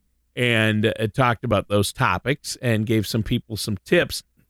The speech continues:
But if our listeners out there wanna get a copy of the book, what's the title of the book and how can our listeners get a copy?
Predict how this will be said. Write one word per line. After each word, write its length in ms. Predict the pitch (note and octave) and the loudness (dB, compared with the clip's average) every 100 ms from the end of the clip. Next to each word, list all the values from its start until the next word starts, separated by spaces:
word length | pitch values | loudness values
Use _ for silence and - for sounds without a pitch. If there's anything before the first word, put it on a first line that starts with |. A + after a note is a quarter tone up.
| - | -2
But 140 | D#3 | 0
if 100 | E3 | 2
our 140 | D#3+ C#3 | 0 0
listeners 640 | C#3+ G#3+ - C#4+ A#3+ B2+ | 0 0 0 0 2 2
out 240 | A#2 F2+ | 2 0
there 160 | - G2 | 0 0
wanna 280 | G#2+ C3+ C3 | 2 2 0
get 340 | G#2 B2+ F3+ | -2 0 2
a 80 | G3 | 0
copy 500 | - E3 D#3 - D#3 | -2 -2 -2 0 2
of 140 | B2+ | 2
the 80 | A#2 | 0
book, 180 | A#2+ G#2+ C#3 | -2 -2 2
what's 260 | F#3+ - | 0 0
the 140 | - G#3+ | -4 -4
title 500 | - D3 F#3 G3 G#3 | -4 -4 -2 0 0
of 180 | F3+ | 2
the 120 | D#3+ D3 | 0 0
book 300 | D3 D3+ - - | 2 0 0 -4
and 220 | C#3 B2 | 0 0
how 340 | - C#3 D3+ | 0 0 0
can 180 | F3 G3+ | 0 0
our 140 | F#3 D3+ | 2 2
listeners 480 | B2+ B2+ C#3 B2 | 2 0 0 -2
get 240 | A#2+ C3+ A2 | 0 0 0
a 60 | |
copy? 420 | - C#2+ G1+ - | -2 -10 -16 -20